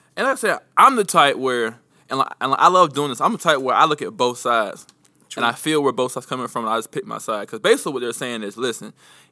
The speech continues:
Speaker 1: end of the day, life is gonna happen regardless.
Speaker 2: Yeah.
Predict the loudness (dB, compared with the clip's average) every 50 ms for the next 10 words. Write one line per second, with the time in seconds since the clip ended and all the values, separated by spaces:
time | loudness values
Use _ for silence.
0 | _ -2 0 0 0 0 -2 0 2 2 4 4 4 2 0 _ _ _ _ -20
1 | -6 0 2 2 2 2 0 -4 -6 -6 -2 0 0 0 0 -2 -4 -6 -4 0
2 | 0 0 0 0 -4 -12 -18 -20 -20 -20 -20 -20 -20 -20 -20